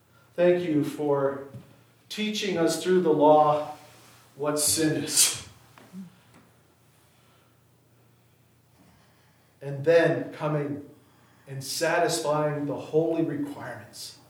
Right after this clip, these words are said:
of the law yourself on our behalf. Thank you, Jesus. Thank you, Jesus.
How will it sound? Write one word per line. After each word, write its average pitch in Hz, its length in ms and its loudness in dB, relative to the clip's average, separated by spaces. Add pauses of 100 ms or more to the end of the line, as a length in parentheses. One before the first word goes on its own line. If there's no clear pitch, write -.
(540)
of 139 180 -10
the 135 60 -8
law 117 460 -8 (400)
yourself - 720 -10 (960)
on 131 140 -10
our 131 240 -10
behalf. 117 580 -16
Thank 151 340 -4
you, 127 80 -16
Jesus. - 680 -20 (960)
Thank 160 340 -4
you, 151 80 -8
Jesus. - 580 -18